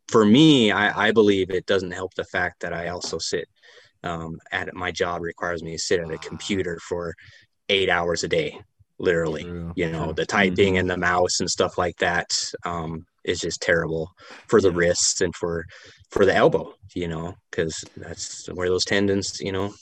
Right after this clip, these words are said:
Speaker 1: they go from
Speaker 3: Mm-hmm.
Speaker 1: the wrist up to the elbow. It's just, it's just horrible. So I think that for me, that co-, the combination doesn't help at all. Um, but <laughs> my wife's whispering over to me here. Uh, she says mobility.
Speaker 3: <laughs>
Speaker 1: Uh,
Speaker 3: Yeah,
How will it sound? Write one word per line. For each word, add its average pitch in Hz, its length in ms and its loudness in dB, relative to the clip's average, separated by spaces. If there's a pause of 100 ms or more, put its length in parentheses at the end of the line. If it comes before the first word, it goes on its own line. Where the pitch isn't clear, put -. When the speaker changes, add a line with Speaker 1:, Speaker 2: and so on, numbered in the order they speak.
(160)
Speaker 1:
they 82 80 -12
go 82 100 -12
from 95 200 -4
Speaker 3:
Mm-hmm. 90 280 -2
Speaker 1:
the 95 80 -2
wrist 90 300 -4
up 104 80 -6
to 107 100 -8
the 87 140 -8
elbow. 92 340 -4
It's 82 160 -12
just, - 220 -12
it's - 160 -14
just - 160 -6
horrible. 101 320 0
So - 120 -4
I 113 80 2
think 123 200 0
that 113 200 0
for - 120 -8
me, 117 280 2
that 110 200 0
co-, - 180 -8 (300)
the 120 80 2
combination 107 800 0 (440)
doesn't 95 320 0
help 87 320 -6 (180)
at 90 200 -6
all. 87 340 -6 (300)
Um, 85 480 -10 (880)
but 98 300 -2 (680)
<laughs> - 320 -12
my 98 200 -4
wife's 98 440 -4 (120)
whispering 107 500 0
over 90 240 -6
to 98 160 -8
me 90 160 -8
here. 92 260 -6 (320)
Uh, 95 120 -2
she 131 160 0
says 131 260 4
mobility. 117 600 6
Speaker 3:
<laughs> - 240 -16
Speaker 1:
Uh, 226 440 0
Speaker 3:
Yeah, 98 420 6